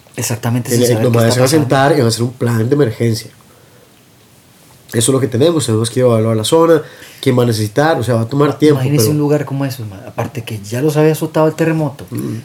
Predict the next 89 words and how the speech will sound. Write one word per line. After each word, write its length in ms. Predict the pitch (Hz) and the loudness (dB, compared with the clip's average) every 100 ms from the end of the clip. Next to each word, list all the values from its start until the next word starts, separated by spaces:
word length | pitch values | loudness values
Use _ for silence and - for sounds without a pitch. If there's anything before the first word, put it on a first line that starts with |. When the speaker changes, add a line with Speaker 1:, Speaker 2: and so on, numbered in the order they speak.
| - | -6
Speaker 1:
que 80 | 147 | 2
les 160 | 143 127 | 2 2
botó 300 | 127 143 143 | -2 -4 -2
todo 180 | 156 | 0
para 240 | 160 170 165 | 0 0 0
abajo, 220 | 147 98 | -2 -8
ma, 160 | 87 - | -14 -12
ma, 160 | 117 117 | -8 -6
es 120 | - | -8
que 100 | 117 | -6
quedaron 260 | 123 135 | -4 -2
gente 300 | 151 147 208 - | -2 -2 -4 -2
atrapada 540 | 147 - 113 143 143 | -4 -4 -2 0 0
ya 100 | 117 | 0
en 80 | 127 | -2
ese 80 | 123 | -2
Speaker 2:
Ujú. 60 | 123 175 | -2 -4
Speaker 1:
toque, 160 | 208 113 - - - - | -4 -12 -20 -20 -20 -2
y 120 | 165 | 4
les 180 | 151 143 | 6 6
viene 160 | 165 214 | 4 4
el 100 | 233 | 4
agua 180 | 240 233 | 4 2
y 40 | |
les 100 | 175 | 2
revuelve 340 | 160 214 247 233 | 4 4 4 4
todo 200 | 269 262 | 4 4
después. 420 | 190 269 311 - - | 4 2 2 -4 -8
Speaker 2:
Claro, 300 | 113 151 196 | -4 -2 0
güey. 140 | 214 | 2
Speaker 1:
Ma, 80 | 165 | 2
¿sabe 220 | 156 180 | 2 2
cuánto 400 | 180 196 - 202 | 2 -2 -2 -4
gente 360 | 165 208 208 185 | -2 -6 -4 -2
quedó 380 | 165 196 208 160 | 2 2 2 -4
que 120 | 139 | -6
tal 180 | 123 135 | -2 -2
vez 120 | 156 | 0
atrapada 480 | 185 156 - 143 165 | -2 -4 -2 0 0
y 20 | |
se 140 | 120 185 | 0 0
rescató 480 | 170 - 117 - 165 | -2 -6 -6 0 2
y 80 | |
otros 200 | 165 175 | 2 2
que 60 | 185 | 6
no? 220 | 214 185 | 6 6
Speaker 2:
<clears throat> 280 | 180 196 170 | 4 6 4
Sí, 100 | 160 | 4
que 140 | 147 113 | 2 2
si 40 | |
hubieran 140 | 120 123 | 2 4
podido 200 | 147 151 | 4 4
tal 100 | 143 | 4
vez 120 | 151 | 4
Speaker 1:
Tienen 160 | 151 | 4
que 60 | 131 | 4
Speaker 2:
salvar 180 | 135 143 | 4 6
o 40 | |
Speaker 1:
sacar 100 | 131 | 4
Speaker 2:
algo. 100 | 131 180 | 4 4
Speaker 1:
cuerpos 320 | 185 185 175 | 4 2 2
muertos 440 | 160 165 160 170 160 | 2 2 0 -8 -4
porque 240 | 147 135 | -4 -4
es, 160 | 117 - | -6 -2
es 120 | 151 | 0
lo 120 | 165 | 0
que 120 | - | -2
más 200 | 151 160 | -2 -2
puede 220 | 151 170 165 | -2 0 0
traer 240 | 151 156 | -2 -2
una 240 | 156 147 143 | -2 -6 -2
peste 300 | 156 - 156 | -2 0 -2
de 80 | |
cólera, 240 | - 165 135 | 0 2 2
Speaker 2:
Y 60 | |
Speaker 1:
una 60 | 113 | 2
Speaker 2:
esa 20 | 110 | 2
Speaker 1:
vara 100 | 123 | 2
Speaker 2:
vara 60 | |
que 40 | 120 | 0
es 20 | |
Speaker 1:
así, 80 | 131 | 0
Speaker 2:
lo 100 | 131 | 0
que 80 | 123 | 0
Speaker 1:
ma. 80 | 123 | 0
Speaker 2:
trae, 240 | 123 120 | 0 0
ma, 180 | 110 107 | 0 0
el 80 | 104 | -2
montón 120 | 110 | -2